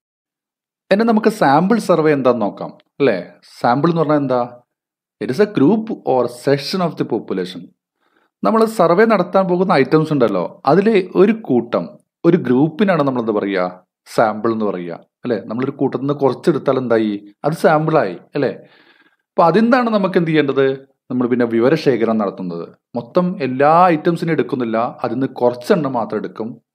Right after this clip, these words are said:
അത് നമ്മൾ വിവരശേഖരണം നടത്തും. അപ്പൊ ഈ സാമ്പിളിനെ ബേസ് ചെയ്തിട്ടുള്ള സ്റ്റഡിക്ക് പറയുന്ന പേരാണ് സാമ്പിൾ സർവേ. സാമ്പിളിനെ ബേസ് ചെയ്തുകൊണ്ട്, പോപ്പുലേഷൻ മൊത്തം എടുത്തിട്ടല്ല, സാമ്പിളിനെ ബേസ് ചെയ്തുകൊണ്ടുള്ള സ്റ്റഡിയാണ് സാമ്പിൾ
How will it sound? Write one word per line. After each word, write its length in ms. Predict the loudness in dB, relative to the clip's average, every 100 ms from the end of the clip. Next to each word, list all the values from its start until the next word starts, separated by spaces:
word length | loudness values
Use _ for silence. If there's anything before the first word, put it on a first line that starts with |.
| -2
അത് 120 | 0 0
നമ്മൾ 180 | -2 -2 -2
വിവരശേഖരണം 580 | -2 -2 -4 -4 -6 -8
നടത്തും. 280 | -10 -14 -16 _ _ _ _ _ _ _ _
അപ്പൊ 140 | 0 2 2
ഈ 20 | -2 -2
സാമ്പിളിനെ 580 | 2 4 4 2 2 4 4
ബേസ് 260 | 2 0 -4
ചെയ്തിട്ടുള്ള 380 | -4 -2 -2 -2
സ്റ്റഡിക്ക് 380 | 0 0 0 0
പറയുന്ന 300 | 2 2 0 -2
പേരാണ് 300 | -2 -2 -4 -2
സാമ്പിൾ 240 | -2 -2 -6
സർവേ. 280 | -8 -10 -10 -14 _ _ _
സാമ്പിളിനെ 560 | -4 -2 0 0 0 0
ബേസ് 160 | 0 -2
ചെയ്തുകൊണ്ട്, 320 | -4 -4 -6 -6
പോപ്പുലേഷൻ 440 | -6 -2 -2 -2 -2
മൊത്തം 180 | -4 -2
എടുത്തിട്ടല്ല, 460 | -2 -2 -4 -6 -6 -10 -12 -2
സാമ്പിളിനെ 460 | 0 2 2 0 -4
ബേസ് 120 | -6
ചെയ്തുകൊണ്ടുള്ള 300 | -6 -6 -4 -4
സ്റ്റഡിയാണ് 360 | -6 -4 -6 -4
സാമ്പിൾ 220 | -4